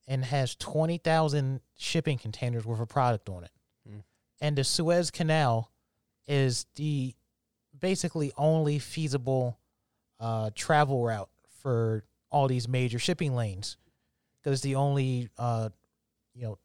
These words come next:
Speaker 1: body of water that goes through, uh, what is it, like, Africa, I think. And with that blocked, ships are literally just either sitting there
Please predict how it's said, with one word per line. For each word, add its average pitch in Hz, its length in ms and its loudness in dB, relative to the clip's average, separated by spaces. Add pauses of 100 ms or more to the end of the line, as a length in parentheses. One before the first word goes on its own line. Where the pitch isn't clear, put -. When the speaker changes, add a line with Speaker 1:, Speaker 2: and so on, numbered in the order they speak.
Speaker 1:
body 143 320 4
of 131 100 2
water 139 240 4
that 123 140 0
goes 127 320 0
through, 123 600 -2 (680)
uh, 104 400 -4 (440)
what 131 120 -6
is 104 80 -6
it, 95 80 -12
like, 95 160 -14
Africa, 127 440 -4 (840)
I 135 60 -14
think. 143 200 -6 (920)
And 131 340 0 (440)
with 143 160 -6
that 170 180 4
blocked, 180 540 0 (800)
ships - 340 0
are 156 80 2
literally 156 280 2
just 139 220 -4
either 127 200 -4
sitting 151 400 -2
there 180 260 -6